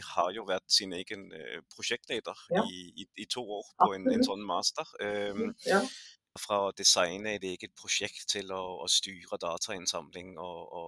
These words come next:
Speaker 1: og selv skrive. Så dette, og dette er jo en sånn generisk, eh, ferdighet som, som alle burde være interessert i.
Speaker 2: Ja, ja. Nei, det er, det er, og det, og de som fullfører der,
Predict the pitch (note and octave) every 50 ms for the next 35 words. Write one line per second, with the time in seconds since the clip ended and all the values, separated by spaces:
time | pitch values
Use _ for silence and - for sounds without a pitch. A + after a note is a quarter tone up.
0 | D2+ D2 D#2 - - - F2+ D2 - - - - - F#2 F2 E2+ F#2 F#2 A#2 -
1 | G2+ G2 F#2 _ - A#2 A2+ A2 G2 E2 F#2 - G2+ - - - E3 E3 C3 G#2
2 | G2+ G#2 F#2 G2 F#2+ - G#2+ F#2+ F#2 E2+ E2 D#2 - - E3 - - - - G#2+
3 | F#2 F#2 - - - - G2+ G2 G#2+ - - - - G2+ F2+ F2+ F2+ E2+ F2 E2+
4 | G2 G2 G2 _ G#2+ G#2 - - - F#2+ F#2 - F#2+ F#2+ F2+ F2+ A2+ D#3 D3+ C3
5 | G#2+ F#2+ G2 F2 F2 D2 F2+ G2 - G2 - G2+ F2 F2+ G2+ - - - - -
6 | - - G#3+ A3 - - - - F3+ G#3+ A#3+ - _ _ _ - G3+ A#3+ A#3+ C4
7 | B3 - D3 F3+ G3 G3+ G3 F#3 - E3 D3+ C#3+ E3 F3 F#3 F#3+ F3+ F3 F3 F3
8 | D#3+ E3 D#3+ - G#3 G3+ - A#3+ G3+ D3 B2 - - C#3+ F#3 F#3 F#3+ F#3+ D3+ -